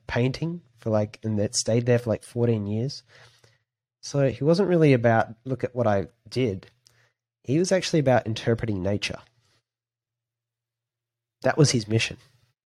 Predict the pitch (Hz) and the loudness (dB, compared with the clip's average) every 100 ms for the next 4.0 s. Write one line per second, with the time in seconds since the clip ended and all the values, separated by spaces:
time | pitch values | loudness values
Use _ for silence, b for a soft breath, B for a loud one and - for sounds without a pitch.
0 | _ _ _ - b b _ _ _ - | _ _ _ -20 b b _ _ _ -2
1 | 123 135 165 180 - 160 - 139 147 139 | 2 4 2 2 2 0 0 -2 -2 2
2 | 120 120 104 _ _ - 113 117 123 127 | 4 4 2 _ _ -2 2 2 2 0
3 | 123 113 104 101 90 85 90 101 82 | 0 0 0 0 0 -2 0 -2 -6